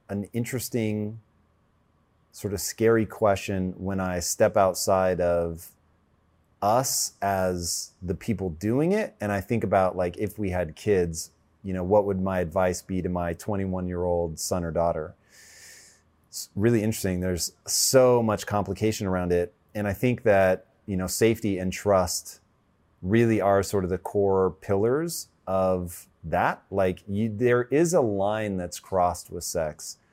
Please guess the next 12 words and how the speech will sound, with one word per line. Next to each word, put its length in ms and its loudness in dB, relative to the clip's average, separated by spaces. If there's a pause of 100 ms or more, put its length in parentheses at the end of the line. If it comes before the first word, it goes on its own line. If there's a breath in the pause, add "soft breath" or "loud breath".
(220)
that 240 2
is, 340 0
and 120 -4
it's 120 -4
funny 240 -2
now, 200 -2
I'm 100 -4
definitely 360 -2
looking 480 -6
back 600 0
on 220 -6
it 220 -6